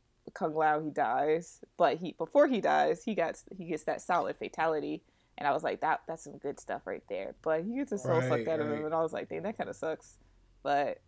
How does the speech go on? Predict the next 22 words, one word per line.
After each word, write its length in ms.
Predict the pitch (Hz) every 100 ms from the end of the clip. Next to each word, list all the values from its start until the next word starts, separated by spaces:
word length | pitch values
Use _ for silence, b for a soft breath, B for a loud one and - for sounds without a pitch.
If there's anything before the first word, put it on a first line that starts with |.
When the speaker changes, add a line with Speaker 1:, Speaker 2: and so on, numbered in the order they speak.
| -
Speaker 1:
you 80 |
know, 160 | 202 180
it 60 | 180
is 100 | 175
Speaker 2:
Nah, 80 | 170
Speaker 1:
what 60 |
Speaker 2:
bro, 80 | 139
Speaker 1:
it 40 | 156
Speaker 2:
he 60 |
Speaker 1:
is. 60 | 240
Speaker 2:
used 260 | 247 233 202
his 180 | 165
sombrero. 920 | - 165 147 147 165 190 190 185 190 - -
He 80 | 185
used 280 | 202 190
his 120 | 175 143
sombrero 680 | 147 127 113 131 151 156 156
as 300 | 127 135 131
a 80 |
little, 320 | 123 131 127 117
like, 240 | 113 117
a, 100 | 101